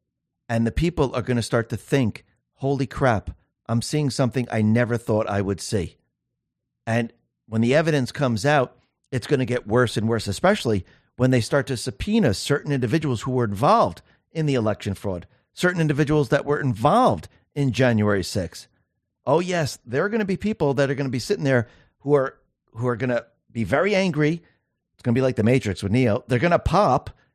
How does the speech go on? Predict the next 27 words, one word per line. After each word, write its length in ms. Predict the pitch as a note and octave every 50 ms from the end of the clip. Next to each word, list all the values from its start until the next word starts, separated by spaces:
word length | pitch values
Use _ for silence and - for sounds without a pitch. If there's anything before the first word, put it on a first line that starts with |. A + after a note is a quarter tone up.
| _ _ _
because 380 | - D#3 B2+ E3+ D3+ B2+ - - _ _
they're 300 | - F#2+ - D#3+ F#3 F#3+
not 200 | F#3 F3+ F3 E3
gonna 140 | - E3 D3
be 160 | B2+ D3+ D#3+
able 160 | D#3 C#3 D3+ D3
to 280 | - - C#3 C3 B2 - _ _ _ _ _ _ _ _ _ -
believe 520 | C#3+ C3+ B2 B2 D#3 A3 A#3+ A3 F3+ C3
that 200 | C3 C#3+ - A#2+
this 200 | C3+ D3 - -
is 120 | C3+ A#2
happening. 440 | - C#3+ C#3 C#3+ - A2 F2 D#2+ E2 - _ _ _ _
A 60 | - F#2+
lot 180 | G#2+ D3+ G#3+
of 80 | B3 G3+
them 160 | F#3+ F3+ E3+
won't 240 | D#3+ E3 F3 F#3 F3
accept 540 | E3 D#3 - - - - A3 A3+ A3+ - -
it. 180 | E2+ - _ _ _ _ _ _ _ _ _
But 120 | - C#3 C#3
as 140 | C#3+ B2+
time 360 | - - C#3+ F3 G3 G3+ G3+ F#3
goes 340 | F3 F3+ E3+ D#3 C#3 A#2
on, 360 | D3+ D#3+ F#3 F3 C3+ F#2+ F2 - _ _ _ _ _ _ _ _ _
that 380 | F#2+ F2+ G#2+ B2+ D3 E3 -
will 160 | E3+ D#3+ D3 C#3
disappear 800 | A#2 D3 D3 - - C#3 - - - - C#3 C#3 A#2+ F2+ D#2+ -